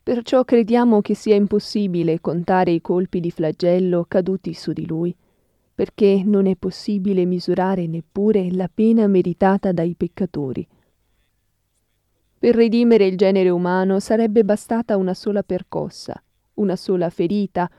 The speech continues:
o una sola goccia di sangue, in virtù della divinità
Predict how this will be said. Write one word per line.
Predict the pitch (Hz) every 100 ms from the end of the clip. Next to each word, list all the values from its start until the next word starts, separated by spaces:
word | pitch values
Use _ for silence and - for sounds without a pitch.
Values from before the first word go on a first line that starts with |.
| _
o | 240
una | 233 220
sola | 214 247 247 208
goccia | 220 220 214
di | 190
sangue, | 190 - 175 175 170 170 - _ _
in | - 196
virtù | 185 180 - 202 202
della | 180 175 170
divinità | 175 170 165 165 170 180